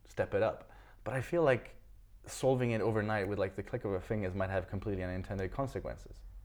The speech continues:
So I'll give you an example. Let's say it's like a genie's wish, like, tomorrow everyone will wake up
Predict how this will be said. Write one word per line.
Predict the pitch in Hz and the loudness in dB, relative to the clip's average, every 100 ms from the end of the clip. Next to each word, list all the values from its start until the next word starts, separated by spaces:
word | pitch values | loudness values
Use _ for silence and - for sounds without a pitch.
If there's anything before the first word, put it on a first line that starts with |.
| - - | -14 -2
So | 101 | 0
I'll | |
give | 101 | 2
you | 101 | 2
an | 95 | 0
example. | 95 95 92 | 0 -2 0
Let's | 87 117 | 0 0
say | - 107 98 95 - - - - - - - - - - - | 2 4 4 0 -8 -18 -18 -18 -20 -20 -20 -20 -20 -20 -10
it's | 98 - | -8 0
like | 90 95 | 0 2
a | |
genie's | 95 107 98 90 87 | 0 2 0 -2 -2
wish, | 92 80 - | -2 -2 -4
like, | 80 85 - | -8 -8 -4
tomorrow | 135 139 190 92 | 0 2 4 4
everyone | 104 117 104 98 | 2 2 0 0
will | 95 | 0
wake | 101 - | -2 -2
up | 71 - | -4 -4